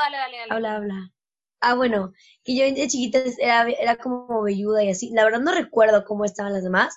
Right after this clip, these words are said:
Speaker 2: pero yo se me sentía de que súper velluda. Y dije: "No manches, ya, me urge mañana". Y pues, me acuerdo que creo que siempre desde chiquita, porque pues yo sentía que tenía demasiado. Además, como que me decían que,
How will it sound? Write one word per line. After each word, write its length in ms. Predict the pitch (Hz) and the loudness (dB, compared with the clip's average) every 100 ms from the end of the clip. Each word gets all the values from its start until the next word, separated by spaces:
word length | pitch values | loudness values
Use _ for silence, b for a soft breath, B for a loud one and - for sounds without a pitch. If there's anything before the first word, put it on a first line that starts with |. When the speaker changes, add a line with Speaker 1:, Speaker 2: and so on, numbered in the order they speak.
| b b b | b b b
Speaker 2:
pero 120 | 226 247 | 2 4
yo 80 | |
se 80 | 277 | 4
me 80 | 269 | 0
sentía 320 | 226 208 220 | -2 2 2
de 100 | 226 | 2
que 140 | 220 196 | -2 -6
súper 400 | - 220 220 196 | -4 -4 -2 -4
velluda. 280 | 180 180 190 | -4 -6 -6
Y 120 | 214 | -6
dije: 200 | 208 202 214 | -6 -6 -4
"No 80 | 214 | -2
manches, 280 | 214 214 202 | -4 -6 -4
ya, 260 | 214 233 - | -2 -2 -4
me 140 | 196 | -6
urge 260 | 208 214 220 | -4 -6 -6
mañana". 540 | 202 208 208 208 185 _ _ _ _ _ - | -6 -2 0 0 -6 _ _ _ _ _ -6
Y 180 | 226 | -4
pues, 640 | 202 233 226 214 202 - - | 2 4 6 4 2 -4 -6
me 100 | 220 | -4
acuerdo 240 | 220 247 262 | 0 0 0
que 140 | 240 | -2
creo 200 | 233 226 | -2 -2
que 80 | 220 | -4
siempre 280 | 233 214 220 | -6 -4 -2
desde 140 | 202 | -2
chiquita, 720 | - 190 196 196 180 180 175 _ _ _ - | -4 -10 -10 -6 -6 -8 -14 _ _ _ -6
porque 260 | 208 226 | -4 -2
pues 180 | 208 220 | 2 6
yo 100 | 220 226 | 6 4
sentía 280 | 220 202 208 | 0 4 2
que 80 | 220 | 2
tenía 180 | 208 202 | -2 0
demasiado. 680 | 202 190 180 - 214 202 196 | 0 0 -4 0 4 4 4
Además, 340 | 208 214 214 214 | 4 4 2 -2
como 200 | 269 240 | -4 -2
que 200 | 220 208 | -4 -4
me 180 | 208 208 | -2 0
decían 420 | 202 196 220 208 202 | 0 -4 -4 -4 -2
que, 340 | 226 202 185 | 0 0 -4